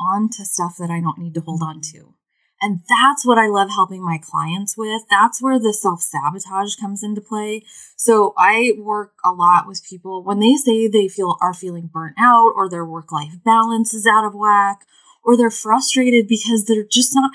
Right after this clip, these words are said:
happy in their job or in their life, but they don't know what to do. Working on work-life fulfillment instead of work-life balance.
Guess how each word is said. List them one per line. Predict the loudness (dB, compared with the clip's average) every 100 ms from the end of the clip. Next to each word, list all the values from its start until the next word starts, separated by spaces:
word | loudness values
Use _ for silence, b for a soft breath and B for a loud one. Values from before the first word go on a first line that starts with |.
| -2
happy | -2 0 0 0 0
in | -8
their | -8 -8
job | -6 2 6 4 2
or | -4
in | -6 -6
their | 0
life, | 4 2 0
but | -8
they | -2
don't | 0 -2
know |
what | -6
to | -10 -8
do. | -6 0 4 4 0 _ _ _ _ _
Working | -8 -6 0 2 2
on | 4 4
work-life | 2 -6 -6 -6 -8 -8
fulfillment | -8 -8 -8 -4 2 4 6 2 -4 -6 -6 _ 0
instead | 2 2 0 0
of | -2 -4
work-life | -6 -6 -14 -14 -8
balance. | -4 -2 -4 -12 _ -4 -2 -2